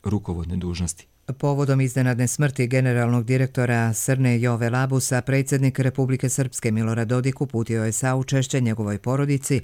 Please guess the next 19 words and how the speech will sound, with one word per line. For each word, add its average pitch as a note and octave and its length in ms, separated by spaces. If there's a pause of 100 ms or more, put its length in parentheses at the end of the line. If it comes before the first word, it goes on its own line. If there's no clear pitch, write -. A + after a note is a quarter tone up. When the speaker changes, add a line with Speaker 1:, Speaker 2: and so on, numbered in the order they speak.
(280)
Speaker 2:
i - 120
ovoj C#3 280
medijskoj A#2 580
kući. C3+ 420 (340)
Saučešće D#3 580
povodom D#3 400
smrti D#3 340
generalnog A#2+ 540
direktora A2+ 720
Agencije A#2+ 520
Srne C#3 340
Jove G#2+ 240
Labusa B2+ 460
uputio B2 460
je A2+ 160
predsjednik A#2 500
Srbije C3+ 420
Tomislav G#2+ 420
Nikolić, B2 460